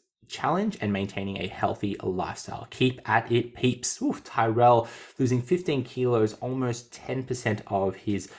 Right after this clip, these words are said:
body weight in just six weeks, which is just i-, i-, insane. So, so keep it up. I'm sure you have, uh, many goals to reach in your fitness journey, and we're excited to see you get there.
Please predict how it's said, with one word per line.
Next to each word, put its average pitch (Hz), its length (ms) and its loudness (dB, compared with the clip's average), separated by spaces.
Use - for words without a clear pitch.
body 117 260 8
weight 110 360 4
in 104 260 -4
just - 280 -6
six - 260 -6
weeks, - 260 -12
which - 160 -12
is 110 120 -2
just - 400 -2
i-, - 40 -18
i-, 92 440 -12
insane. 101 480 -4
So, 98 280 0
so 110 160 0
keep 202 240 0
it 160 60 6
up. 147 240 6
I'm 120 100 0
sure 139 200 6
you 123 360 4
have, 110 520 2
uh, 101 220 0
many 147 260 -2
goals 117 400 0
to 113 80 -12
reach 113 260 -2
in 107 120 -4
your 104 140 0
fitness - 340 -6
journey, 123 320 0
and 113 100 0
we're 101 100 2
excited 95 360 -4
to 98 80 -6
see - 160 -6
you 87 100 -8
get - 200 -8
there. - 200 -14